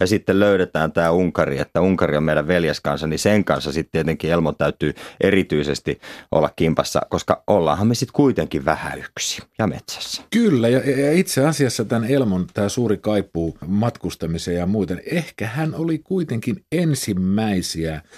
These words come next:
Speaker 2: Schengen-tyyppisten rajojen
Speaker 1: Joo, kyllä.
Speaker 2: piirteitä.
Speaker 1: Ja sit hän, niin hän sanoi myös sitä, että sen verran täytyy osata niinku kaikkia kieliä tai mitä tahansa elekieltä tai muuta, että pystyy luomaan sen kontaktin ja jossain kohtaa sanokin, että aina tällaisen,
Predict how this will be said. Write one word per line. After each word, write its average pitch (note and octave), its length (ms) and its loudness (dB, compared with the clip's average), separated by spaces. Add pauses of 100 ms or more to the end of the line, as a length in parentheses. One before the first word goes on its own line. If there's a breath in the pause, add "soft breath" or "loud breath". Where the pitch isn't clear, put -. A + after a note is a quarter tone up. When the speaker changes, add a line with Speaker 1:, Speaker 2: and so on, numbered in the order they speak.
(260 loud breath)
Speaker 2:
Schengen-tyyppisten F2+ 1120 -2
rajojen F2 320 2
Speaker 1:
Joo, F2+ 200 2
kyllä. D3+ 220 6
Speaker 2:
piirteitä. C3 360 6
Speaker 1:
Ja B2 60 4
sit - 240 4
hän, A2+ 220 4 (280)
niin C#3 140 4
hän D3 360 4
sanoi E3+ 340 4
myös A2 260 2
sitä, B2+ 240 4
että A2 140 0
sen D3 220 2
verran G#2 240 2
täytyy A2 420 4
osata A2 300 2
niinku F#2 260 0
kaikkia G2+ 420 2
kieliä F2+ 440 2
tai F2+ 180 0
mitä F#2 200 2
tahansa G2+ 460 2
elekieltä F2+ 440 2
tai E2+ 180 0
muuta, F#2 260 2
että - 160 -4
pystyy F#2+ 360 -2
luomaan F2+ 320 4
sen F2 180 0
kontaktin F2 560 2
ja E2+ 60 4
jossain F#2 380 2
kohtaa E2+ 360 0
sanokin, F2 380 2
että F#2 280 2
aina F2 140 2
tällaisen, F#2 320 2